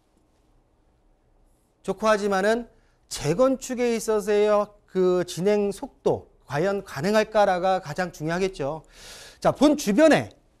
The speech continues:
주변의 아파트 단지들의 지금 평당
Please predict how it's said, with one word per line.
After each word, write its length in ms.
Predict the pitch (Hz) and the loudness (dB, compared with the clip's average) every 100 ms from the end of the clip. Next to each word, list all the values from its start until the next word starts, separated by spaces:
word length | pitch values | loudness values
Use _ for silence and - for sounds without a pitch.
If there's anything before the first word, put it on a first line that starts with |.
| _ | _
주변의 500 | - 165 240 285 285 | -12 -2 6 8 6
아파트 480 | 214 131 - 262 247 | 2 -4 -6 -8 -2
단지들의 680 | 247 240 226 208 214 208 208 | -2 -2 -2 0 0 0 -2
지금 420 | 175 175 208 226 _ _ _ _ | -4 0 0 -2 _ _ _ _
평당 760 | - - 320 320 285 285 277 277 | -16 -10 -8 -4 -2 -2 -4 -8